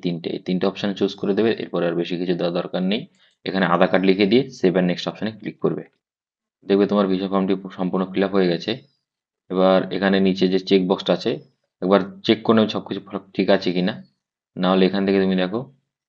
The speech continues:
প্রিভিয়াস অপশনে গিয়ে আবার ওটা ঠিক করতে পারবে। আমি এখানে simply এখানে ক্লিক করে সেভ and নেক্সট অপশনে ক্লিক করব। এবার এখানে তুমি ভিউ কমপ্লিট ভিসা অ্যাপ্লিকেশন এখানে ক্লিক করতে পারো। এবার দ্বিতীয় যে অপশনটা আছে ডাউনলোড প্রিন্ট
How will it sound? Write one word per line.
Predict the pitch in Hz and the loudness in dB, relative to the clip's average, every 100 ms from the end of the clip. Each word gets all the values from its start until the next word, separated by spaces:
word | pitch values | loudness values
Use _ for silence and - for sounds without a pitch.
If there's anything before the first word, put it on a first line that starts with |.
| _ | _
প্রিভিয়াস | 101 98 98 | 2 2 0
অপশনে | 98 101 98 | -2 -2 0
গিয়ে | 110 90 | 4 6
আবার | 95 - | 4 0
ওটা | 92 92 | -6 -8
ঠিক | - - | -10 -6
করতে | 95 95 | -2 2
পারবে। | 92 98 135 - _ _ _ _ _ - | 2 0 -8 -14 _ _ _ _ _ -6
আমি | 92 | -4
এখানে | 95 95 92 - - | 0 -2 -2 -8 -8
simply | 98 92 98 95 - _ 95 | -4 0 0 0 -8 _ -6
এখানে | 95 95 - | -4 -4 -2
ক্লিক | 101 98 - | -4 -2 0
করে | 98 - - _ _ _ _ _ _ - | 0 -2 -10 _ _ _ _ _ _ 0
সেভ | 95 98 | 2 4
and | 95 | 2
নেক্সট | 92 95 | 0 -2
অপশনে | 90 92 85 | -6 -6 -4
ক্লিক | 92 92 101 | -4 -2 -2
করব। | 90 117 - _ _ _ _ _ _ | -2 -2 -6 _ _ _ _ _ _
এবার | - 98 98 | -2 2 2
এখানে | 95 101 | 2 0
তুমি | 95 98 104 101 87 82 | 2 2 0 -2 -8 -2
ভিউ | 95 104 104 | 2 2 2
কমপ্লিট | 95 95 98 85 | 0 2 2 2
ভিসা | 90 101 | -2 0
অ্যাপ্লিকেশন | 92 95 98 90 | 2 2 2 -4
এখানে | 95 92 185 | -2 -4 -2
ক্লিক | 98 95 | -4 -2
করতে | - 190 | -4 -2
পারো। | 92 92 139 - - | 0 0 -2 -8 -6
এবার | 92 92 | -2 -2
দ্বিতীয় | 98 117 | 2 4
যে | 110 110 | 6 4
অপশনটা | 113 110 | 4 0
আছে | 107 104 | 2 2
ডাউনলোড | 98 98 104 101 | 2 4 2 0
প্রিন্ট | - 104 | 2 0